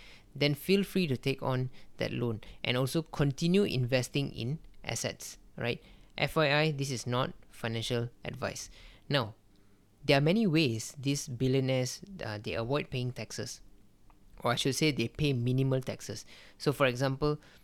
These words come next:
they could be by sending profits abroad. So this, this method is how, uh, companies like Google, Facebook, Microsoft, and even Apple, they use, they pay very little to no U S corporate tax by sending their profits abroad,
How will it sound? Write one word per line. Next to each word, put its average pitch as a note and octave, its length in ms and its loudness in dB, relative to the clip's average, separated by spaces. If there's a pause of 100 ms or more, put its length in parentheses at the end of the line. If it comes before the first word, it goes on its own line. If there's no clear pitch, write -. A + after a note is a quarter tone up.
(140)
they A#2+ 100 -2
could B2+ 260 -2
be A#2+ 340 0 (160)
by A#2+ 120 0
sending C#3 340 0
profits - 440 -4
abroad. - 360 -6 (240)
So D3+ 160 4
this, F3 280 2 (180)
this E3 280 0
method D3 320 2
is A2 140 -6
how, C3+ 420 0 (420)
uh, A2 80 -4
companies B2+ 580 -2
like D3+ 320 -4
Google, C3 520 0 (360)
Facebook, C3 560 0 (140)
Microsoft, B2 520 0
and B2+ 120 0
even F3+ 180 2
Apple, B2 440 -2 (400)
they C#3+ 80 6
use, D#3+ 380 4
they D3 200 4
pay G#3 280 4
very D#3 280 4
little D3 460 2 (140)
to A#2+ 140 -2
no D3 480 2
U C3+ 260 2
S C#3 160 2
corporate - 400 -6
tax - 220 -4
by A#2+ 340 -2 (140)
sending D3+ 380 2
their B2 120 -2
profits - 520 -2
abroad, A2+ 360 -4